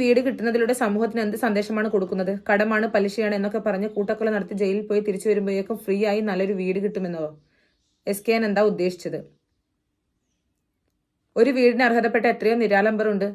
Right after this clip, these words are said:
നമ്മുടെ സമൂഹത്തിൽ. അവർക്ക് ആർക്കെങ്കിലും കൊടുത്തുകൂടെ ട്വന്റി ഫോറിന് ഒരു വീട്? ഇവർക്കൊന്നും അതിന് യാതൊരു അർഹതയുമില്ല. ഇങ്ങനെ ഇത്രയും കടമുണ്ടായിട്ട് എന്താ അവര് പറയാത്തെ? കടം വരുമ്പോൾ അറിയില്ല ഇവർക്ക് തിരിച്ചു കൊടുക്കണമെന്ന്. ആ മകൻ ഇങ്ങനെ ആയതിൽ ഈ സ്ത്രീക്ക് നല്ല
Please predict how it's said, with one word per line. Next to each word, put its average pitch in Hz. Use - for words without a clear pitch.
നമ്മുടെ 202
സമൂഹത്തിൽ. 190
അവർക്ക് 214
ആർക്കെങ്കിലും 233
കൊടുത്തുകൂടെ 208
ട്വന്റി 190
ഫോറിന് 202
ഒരു 190
വീട്? 170
ഇവർക്കൊന്നും 233
അതിന് 214
യാതൊരു 202
അർഹതയുമില്ല. 190
ഇങ്ങനെ 233
ഇത്രയും 226
കടമുണ്ടായിട്ട് 214
എന്താ 214
അവര് 220
പറയാത്തെ? 196
കടം 208
വരുമ്പോൾ 226
അറിയില്ല 214
ഇവർക്ക് 202
തിരിച്ചു 196
കൊടുക്കണമെന്ന്. 208
ആ -
മകൻ 226
ഇങ്ങനെ 220
ആയതിൽ 214
ഈ -
സ്ത്രീക്ക് 208
നല്ല 220